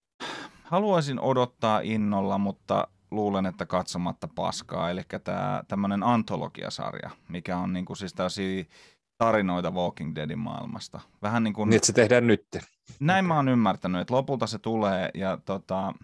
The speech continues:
Speaker 1: Walking Deadissä niin kun sanotaan, että kutoskaudella ne pudotti siinä rytmityksessä pallon tosi pahasti.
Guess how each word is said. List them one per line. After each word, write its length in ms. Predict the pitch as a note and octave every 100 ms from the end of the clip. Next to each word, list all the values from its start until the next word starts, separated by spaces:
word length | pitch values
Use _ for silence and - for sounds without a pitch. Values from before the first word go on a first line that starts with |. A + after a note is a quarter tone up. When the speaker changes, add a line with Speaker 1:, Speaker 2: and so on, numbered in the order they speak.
| - _ _ _
Speaker 1:
Walking 400 | A#2 G#3+ A3+ G3+
Deadissä 400 | E3 F#3+ D#3+ -
niin 160 | B2+ A#2+
kun 260 | A#2 A#2 A2+
sanotaan, 320 | - F3 E3+
että 120 | D#3+ -
kutoskaudella 1600 | B3 B3+ F3+ - - _ - C3 C3 B2 G#2+ G2 F#2 F#2 F#2
ne 120 | G2 F#2
pudotti 540 | A#2+ B2+ A#2+ - G2+
siinä 280 | F2+ G2 G2+
rytmityksessä 920 | A2 A#2 A2 F#2 D#2+ D2+ - E2+ -
pallon 600 | E2+ G2 G2 F#2+ F#2 F2
tosi 340 | - G2 - F#2
pahasti. 720 | - - - - - -